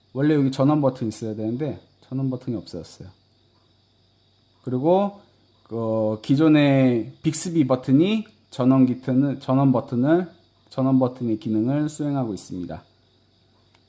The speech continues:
자, 위쪽에는, 위쪽에는 유심 슬롯이고 마이크가 있고요. 그리고 유심 슬롯 옆에, 옆에 쪽에는 유선형,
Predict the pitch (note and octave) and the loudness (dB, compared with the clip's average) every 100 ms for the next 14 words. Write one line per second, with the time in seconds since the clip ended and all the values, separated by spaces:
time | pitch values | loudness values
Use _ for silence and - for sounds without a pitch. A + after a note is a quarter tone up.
0 | _ _ _ _ _ _ C3 A#2 A2 G#2+ | _ _ _ _ _ _ -4 -2 -2 -2
1 | C3 E3 A3 G#3 F#3+ F3+ A3+ C4 - - | -4 -4 0 2 4 4 4 4 2 -12
2 | _ _ _ _ _ _ _ _ _ _ | _ _ _ _ _ _ _ _ _ _
3 | _ _ _ _ - - C3 C3 D#3 E3 | _ _ _ _ -20 -16 -10 -8 -2 2
4 | D#3+ D3+ C#3+ D#3 G3 F#3 F3 E3+ C#3 C#3 | 4 4 2 0 -2 -2 -2 -2 -2 -2
5 | D3 F#3 G#3+ G#3+ G#3 - A#2 A#2 C#3+ C#3 | 2 4 4 2 0 -12 -4 2 2 0
6 | C3+ G#2+ F2 F#2+ F2 F#2 _ _ _ _ | -2 -2 -4 -4 -4 -6 _ _ _ _
7 | _ _ _ _ _ _ _ _ _ _ | _ _ _ _ _ _ _ _ _ _
8 | _ _ _ A#2+ B2 D3+ C3+ B2+ C3+ F3 | _ _ _ -10 -2 0 2 2 0 0
9 | F3 F3 F#3 F#3 D3+ B2+ - E3+ D3+ C3+ | 0 0 2 4 4 2 2 2 4 4
10 | B2 - E3 D#3 C#3+ D3 G3 A3+ A3+ - | 2 -2 -8 -2 0 2 2 0 -4 -10
11 | _ _ _ _ _ _ _ _ _ _ | _ _ _ _ _ _ _ _ _ _
12 | - C#3+ F#3 F#3+ F#3+ G3 G3 G3 | -8 -4 0 2 4 2 0 -6